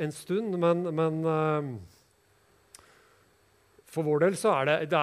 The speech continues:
er, eh, en ting som er viktig for å lykkes da, med å få til liksom produktutvikling i forskjellige, i forskjellige verdistrømmer, litt sånn uavhengig av hverandre, er jo blant annet at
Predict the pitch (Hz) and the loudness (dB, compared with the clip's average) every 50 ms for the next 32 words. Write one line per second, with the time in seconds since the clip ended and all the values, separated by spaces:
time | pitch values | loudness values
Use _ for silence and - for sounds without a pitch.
0 | 139 139 143 151 156 156 156 156 156 156 156 151 147 143 143 143 139 139 139 135 | 2 2 2 4 4 4 2 2 0 0 0 0 0 0 0 -2 -2 -4 -8 -10
1 | 139 147 - - - - 147 170 165 - 156 151 - 175 160 170 165 - - - | -12 -12 -10 -8 -6 -4 -4 -4 -2 -2 -2 -2 0 0 0 0 0 -4 -8 -8
2 | - 143 - 156 160 156 165 156 - _ - - 208 226 - 285 175 151 156 156 | -8 -6 -6 -6 -6 -8 -8 -10 -12 _ -10 -10 -8 -6 -4 -2 0 0 0 -2
3 | - - 185 156 131 113 101 - - 151 151 139 135 - 135 123 - 147 143 131 | -2 -2 -2 -2 -2 -2 -4 -4 -4 -2 -2 -2 -4 -4 -6 -8 -8 -8 -10 -10
4 | 120 120 - - - 127 - - 143 135 - 143 143 160 165 - 143 123 127 156 | -10 -14 -14 -14 -14 -12 -10 -8 -8 -8 -6 -4 -4 -4 -4 -6 -6 -8 -6 -8
5 | 143 - - 127 120 120 135 135 139 135 123 131 131 170 170 135 123 151 143 - | -8 -6 -4 -4 -4 -2 -2 -2 -2 -2 -4 -6 -8 -8 -8 -8 -8 -8 -8 -6
6 | 131 117 117 117 139 127 113 113 110 110 - - 131 123 123 139 156 139 156 127 | -6 -6 -4 -4 -6 -6 -6 -8 -10 -10 -10 -8 -8 -6 -6 -6 -6 -6 -8 -8
7 | 123 135 - - 139 160 160 127 120 107 107 110 120 131 131 135 147 135 117 151 | -10 -10 -10 -10 -10 -10 -8 -8 -8 -8 -8 -8 -6 -6 -4 -4 -4 -4 -4 -6
8 | 196 160 120 117 117 135 151 139 - 127 113 104 - 127 127 127 | -6 -6 -6 -6 -6 -6 -6 -6 -6 -8 -8 -6 -6 -8 -8 -8